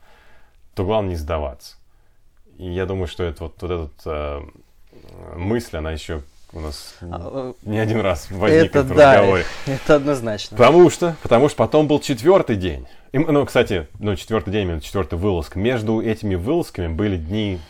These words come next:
Speaker 1: э, без охот. У меня была работа. Виктор ездил в Вашингтон, смотрел достопримечательности.
Speaker 2: Да,
Speaker 1: Мгм.
Speaker 2: увидел много чего интересного. На самом деле, помимо охоты, я очень много чего интересного по-, почерпнул для себя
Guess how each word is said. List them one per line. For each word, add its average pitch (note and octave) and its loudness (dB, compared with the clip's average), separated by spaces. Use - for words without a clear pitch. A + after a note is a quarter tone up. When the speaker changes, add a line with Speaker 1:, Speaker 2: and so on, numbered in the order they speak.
Speaker 1:
э, D2+ -8
без E2 -4
охот. A#2 -4
У D#2+ -8
меня F2 -4
была D#2+ -2
работа. G#2 -2
Виктор F2 -6
ездил D#2 -4
в D2+ -14
Вашингтон, F2+ -6
смотрел E2+ -6
достопримечательности. F#2+ -6
Speaker 2:
Да, A#2 2
Speaker 1:
Мгм. A#2 2
Speaker 2:
увидел C#3+ 2
много C#3+ 2
чего C3+ -6
интересного. C#3+ 0
На A#2 -4
самом D3 4
деле, C#3 2
помимо B2 -2
охоты, C#3+ -2
я A2+ 4
очень A2+ -4
много A2+ -6
чего A2+ -8
интересного A2+ -6
по-, A2+ -8
почерпнул - -8
для A2+ -4
себя A#2 0